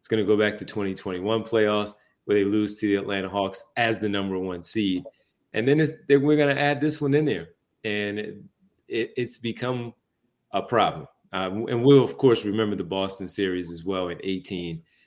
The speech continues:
when they first got in there and Boston knocked them off in that second round matchup as well. This can't keep happening. This is what we always talk about.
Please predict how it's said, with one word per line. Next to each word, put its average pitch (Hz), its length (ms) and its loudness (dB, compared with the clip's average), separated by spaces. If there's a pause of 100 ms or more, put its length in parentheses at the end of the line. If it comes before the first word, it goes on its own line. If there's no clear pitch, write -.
(120)
when 95 140 -6
they 90 120 -4
first 92 340 -4
got 90 200 -2
in 87 120 -8
there 87 140 -8
and 85 100 -10
Boston 87 360 -8
knocked 85 240 -10
them 87 120 -10
off 82 240 -8 (960)
in 113 140 0
that 98 120 -2
second 107 300 2
round 98 240 -2
matchup 95 440 -2 (440)
as 92 220 -2
well. 101 540 2 (580)
This 120 200 6
can't 117 220 6
keep 107 160 0
happening. 110 320 4
This 104 160 -2
is 104 80 -4
what 104 160 2
we 104 140 2
always 101 280 0
talk 113 260 0
about. 85 280 -6